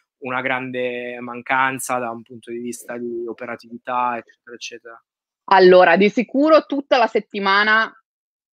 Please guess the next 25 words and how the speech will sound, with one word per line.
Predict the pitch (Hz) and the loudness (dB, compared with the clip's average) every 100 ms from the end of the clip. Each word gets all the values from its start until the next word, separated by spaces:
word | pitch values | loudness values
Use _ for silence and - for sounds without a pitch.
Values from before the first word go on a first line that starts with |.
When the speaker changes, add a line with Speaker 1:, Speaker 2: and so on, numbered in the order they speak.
| _ 180 | _ -8
Speaker 2:
mai | 160 156 | -6 -6
più. | 160 139 - _ _ | -6 -6 -8 _ _
Cioè, | - 170 139 - | 0 2 2 -2
finita | 196 185 - 202 | 0 2 4 4
la, | 190 190 - 175 | 4 0 -4 -10
quando | - 226 233 254 | -2 0 0 -2
sarà | 262 247 | 0 0
finito | 247 247 254 | 0 -4 -6
tutto | 220 214 | -8 -6
questo, | 220 214 - 220 214 - - | -2 -2 -2 -2 0 -2 -6
tutta | 233 233 | -8 -4
la | 220 | -4
settimana | 208 - 208 202 208 208 202 190 | -6 -10 -2 2 4 4 2 -2
in | 175 | -8
smart | 190 170 | -6 -6
working | 185 175 196 185 | -2 -4 -4 -4
è | 160 | -4
abbastanza, | 147 160 156 151 147 139 - | -4 -6 -8 -2 2 2 0
è, | 165 | -6
è | - | -6
difficile, | 156 - 170 - 160 143 - | -6 -4 -6 0 4 6 6
è, | 160 147 - | 6 4 4
è | 165 | 2
una | 165 | 4
roba, | 160 147 156 147 147 | 2 4 2 0 -4